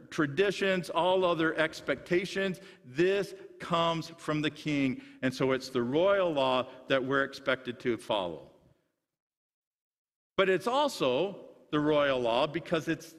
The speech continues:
the law upon which all others are based. So even when we look at the Ten Commandments,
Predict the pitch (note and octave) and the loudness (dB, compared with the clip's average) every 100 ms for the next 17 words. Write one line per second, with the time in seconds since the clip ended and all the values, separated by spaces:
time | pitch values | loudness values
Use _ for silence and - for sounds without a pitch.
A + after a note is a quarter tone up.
0 | - - D3+ D3 D3+ E3+ D#3 C#3 D#3 D3 | -8 -4 0 2 2 2 0 0 0 0
1 | D3 D3 - C#3+ D#3 D#3 C#3+ C#3+ C3 C3+ | 0 -4 0 2 2 2 0 0 -4 -4
2 | B2 C3+ A2+ E2 - - - _ _ _ | -2 0 0 -2 -8 -20 -20 _ _ _
3 | _ _ _ _ _ _ _ _ _ _ | _ _ _ _ _ _ _ _ _ _
4 | _ _ _ _ _ _ _ _ _ _ | _ _ _ _ _ _ _ _ _ _
5 | _ - F3+ F3+ F#3+ G#3+ F#3+ F3+ F3+ E3+ | _ -2 0 2 0 0 0 2 2 0
6 | E3 E3+ F3 D#3+ D3+ C#3+ C3+ E3 D#3+ D#3 | 2 0 2 2 0 -2 -2 0 2 0
7 | B2 C#3+ B2+ C#3+ F3 F#3+ A2+ F#2+ B2 - | -2 -2 0 2 2 0 0 -2 -4 -6
8 | - - | -14 -18